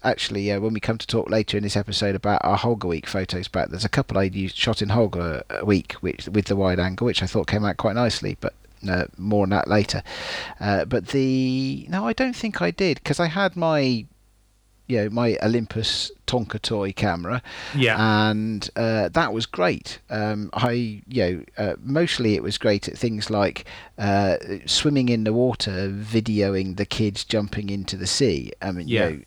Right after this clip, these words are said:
Speaker 1: uh, and actually you've got sea level view video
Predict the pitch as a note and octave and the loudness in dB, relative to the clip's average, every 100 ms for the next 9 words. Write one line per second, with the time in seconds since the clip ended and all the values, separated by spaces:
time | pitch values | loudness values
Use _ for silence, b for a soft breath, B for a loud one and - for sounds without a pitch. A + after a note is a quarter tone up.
0 | - G#2 F#2+ - G#2+ G#2+ - - G2 F#2 | 0 2 2 2 2 2 0 -2 0 0
1 | G#2+ G#2+ G#2 - - - C3 A2 G#2+ G#2+ | -2 0 -2 0 0 4 4 4 2 -2
2 | G2 G2+ G#2+ G2 F#2 G#2 A2+ G#2 C#2+ A#1 | -4 -2 0 0 -2 0 0 2 -2 -4
3 | C#2+ | -6